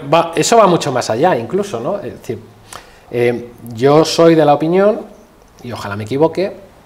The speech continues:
que en, no tardando mucho, estamos hablando de pocos años, aquí en este país, y no solamente en este país, pero en este país nos van a prohibir cultivar.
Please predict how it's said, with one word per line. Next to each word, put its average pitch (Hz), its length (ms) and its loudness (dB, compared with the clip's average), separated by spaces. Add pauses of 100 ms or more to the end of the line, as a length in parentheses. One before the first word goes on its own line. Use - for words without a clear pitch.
que 113 460 -8
en, 113 380 -12
no 135 160 0
tardando 120 320 2
mucho, 165 420 -4
estamos 104 320 -12
hablando 107 220 -10
de 98 40 -10
pocos 107 320 -12
años, 160 380 -4 (540)
aquí 107 240 -4
en 127 100 0
este 127 180 -4
país, 151 600 -2 (340)
y 107 140 -16
no 101 80 -10
solamente 98 380 -10
en 98 40 -10
este 104 140 -14
país, 123 220 -4
pero 107 140 -6
en - 20 -4
este 107 180 -6
país 113 220 -2
nos 104 140 -6
van 135 140 0
a 127 80 2
prohibir 113 360 -2
cultivar. - 380 -10